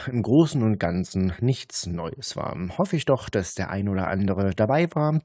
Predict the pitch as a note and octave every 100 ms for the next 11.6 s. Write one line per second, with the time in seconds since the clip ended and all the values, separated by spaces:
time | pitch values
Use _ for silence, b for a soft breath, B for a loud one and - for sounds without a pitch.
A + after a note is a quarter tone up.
0 | - A3+ D#3+ C#3 - G2+ G2 F#2 G#2+ -
1 | E2+ E2 - E2+ E2+ E2+ - C3 C#3 D#3+
2 | D#3+ B B B B G#3 D3 - G#2+ G2
3 | G#2 A2+ - F2+ E2+ D#2 F2 A2 A2+ B2+
4 | C#3+ D3 F3 - - - - F3 D#3+ D#3+
5 | E3+ A2 F#2+ G2+ G2+ G2 G#2 A#2 D3 C#3
6 | F#2+ D#2 C#2 - - - _ - E2 C#2
7 | - - - - A2 B2 F3+ G3+ E3+ G#2+
8 | G#2 - F2+ F#2 A2+ A2+ A#2 E3 F#3 D#3
9 | D3+ B2 A#2+ A#2 - F#2+ - F2+ E2+ E2
10 | G2+ _ - G#2+ F2 F#2 E2+ E2+ A2 D#3+
11 | D3+ A2 G#2+ G#2+ A#2 A#2